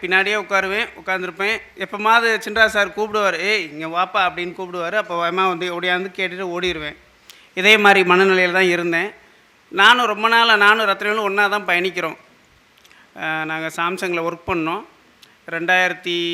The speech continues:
ஒன்பது பத்து அந்த காலகட்டத்திலிருந்து ஒண்ணா தான் இருக்கோம். அவர் ஒரு ஜோசியர் ஆயிட்டாரு.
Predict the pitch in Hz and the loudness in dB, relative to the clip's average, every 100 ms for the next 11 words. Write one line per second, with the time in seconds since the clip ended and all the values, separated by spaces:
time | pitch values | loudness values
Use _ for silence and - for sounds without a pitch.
0 | 165 - - _ _ 175 185 196 190 190 | -8 -14 -20 _ _ -6 -6 -4 -6 -4
1 | 180 - 196 185 170 170 185 196 180 175 | -6 -6 -4 -2 -2 2 2 2 -2 -4
2 | 170 214 240 185 190 185 190 165 151 143 | -6 -6 -4 0 0 2 0 0 -8 -16
3 | - _ _ _ - _ - 190 254 240 | -20 _ _ _ -20 _ -2 2 4 2
4 | 202 220 226 214 190 196 190 160 151 | 0 -2 0 4 4 4 2 2 -2